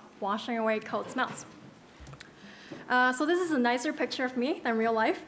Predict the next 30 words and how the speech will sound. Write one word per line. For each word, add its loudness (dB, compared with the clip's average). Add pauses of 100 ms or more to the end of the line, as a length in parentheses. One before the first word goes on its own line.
(240)
and 4
I'm 4
originally 4
from 2
Hong 0
Kong. -2 (340)
Uh, 4
I'm 4
a 4
software 6
engineer 2 (100)
at 0
Yelp -2 (100)
on 2
the 2
BizNational 2
team -2
in -2
Hamburg, 2 (100)
Germany, -4 (360)
where 6
we're 6
scaling 2
advertising -2
tools 4
and 2
also 2
doing 0
reporting 0
solutions 2